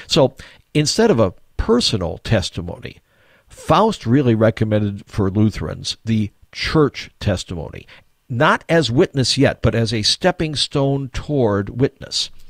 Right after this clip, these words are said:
In a way, the church testimony starts with telling somebody exactly where your church is, where it's located. Faust said, "Describe it so that the person develops a mental image of the building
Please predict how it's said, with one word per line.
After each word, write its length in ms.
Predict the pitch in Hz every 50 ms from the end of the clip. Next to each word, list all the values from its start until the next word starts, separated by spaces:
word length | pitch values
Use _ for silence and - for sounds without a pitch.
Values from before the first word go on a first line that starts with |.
| - - - - - - - - _ _ _ _ _ -
In 140 | 220 220
a 40 | 196
way, 440 | 165 175 226 233 180 104 82 78 - _ _ _ _ _ _ _ _
the 100 | 135 139
church 380 | - - - 208 208 - - -
testimony 640 | - 185 190 - - 120 120 117 113 113 113 -
starts 680 | - - - - 190 214 226 - - 110 - - - -
with 240 | - 120 123 120 -
telling 380 | - - 160 151 160 151 139
somebody 600 | 127 - - 139 127 127 123 117 117 117 117 - _ -
exactly 840 | 104 107 104 110 101 90 101 143 175 185 175 - - - 104 101 107
where 400 | 98 95 117 120 120 120 123 120
your 220 | 117 123 123 123
church 500 | - - - - 107 104 101 - - - - -
is, 320 | 113 101 - - - -
where 160 | - - 175
it's 180 | 233 - - -
located. 520 | - 190 196 196 - - - - - - _ _ _ - - - - - - -
Faust 360 | - - 143 127 127 143 - -
said, 240 | 131 120 107 101
"Describe 600 | - 107 - - - - - 147 151 170 175 160
it 160 | 185 180 - - - - - - - -
so 160 | - - 120
that 160 | 107 107 95
the 100 | - 98
person 520 | - - 143 143 143 - - 127 127 117 - _ _ _ _ _ _ _ _ _ 123
develops 540 | 117 104 107 131 107 139 127 139 - - -
a 60 | 107
mental 440 | 107 117 131 147 156 - 143 - - -
image 420 | 135 120 95 - - - - - - _ -
of 140 | 101 95
the 60 | 101 98
building 460 | 95 110 110 104 92 - - -